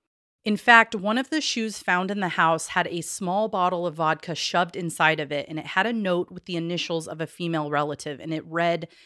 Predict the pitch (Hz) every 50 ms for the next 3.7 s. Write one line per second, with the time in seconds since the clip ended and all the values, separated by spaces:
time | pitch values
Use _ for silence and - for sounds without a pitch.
0 | - _ _ _ _ _ _ 214 226 233 - - - - - 233 214 208 196 -
1 | - - - 202 208 226 - - - - - 196 - - 190 180 180 170 - 190
2 | 165 165 175 165 151 - 175 156 147 - - - 175 160 156 160 147 - 165 151
3 | 147 147 143 - - - - 131 120 - 123 - - -